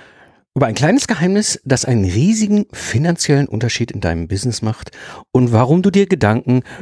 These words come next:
über dieses eine wertvolle Asset machen musst. E-Mail. E-Mail ist doch tot, oder?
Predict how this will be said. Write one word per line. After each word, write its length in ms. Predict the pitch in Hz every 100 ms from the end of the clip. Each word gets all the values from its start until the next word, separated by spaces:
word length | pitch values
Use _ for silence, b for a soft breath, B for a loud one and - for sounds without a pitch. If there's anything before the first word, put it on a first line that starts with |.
| B
über 220 | 143 151
dieses 380 | 170 165 170 -
eine 320 | 107 113 120 b
wertvolle 760 | - 95 92 85 - 87 98 110 B B B -
Asset 380 | - 104 98 - b b -
machen 560 | 95 80 - 95 113 - _
musst. 480 | - 87 - - - _ _ _ _ _ _ _ _ _ _ _ B B B B B B B B B B B B _ _ _ -
E-Mail. 320 | 165 160 87 - b b b b b b b b _ - _ -
E-Mail 220 | 208 226
ist 100 | -
doch 120 | 156 -
tot, 440 | 117 95 - -
oder? 320 | 147 233 349